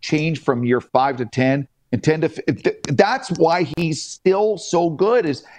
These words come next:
he's never just said, "Well, this is how I do it. It's always worked. I'm gonna keep doing it."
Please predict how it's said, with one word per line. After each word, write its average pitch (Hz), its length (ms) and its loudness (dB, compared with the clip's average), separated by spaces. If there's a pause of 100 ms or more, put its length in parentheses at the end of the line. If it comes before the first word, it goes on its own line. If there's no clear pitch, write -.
(100)
he's 170 180 0
never 190 260 0
just 170 240 -2
said, 156 220 0
"Well, 143 120 4
this 175 240 -2
is 185 100 0
how 156 260 2
I 135 120 0
do 151 300 2
it. 143 180 -2 (240)
It's 147 160 0
always 151 280 0
worked. 185 280 0
I'm 135 100 0
gonna 135 220 0
keep - 260 -6
doing 196 320 0
it." 123 160 0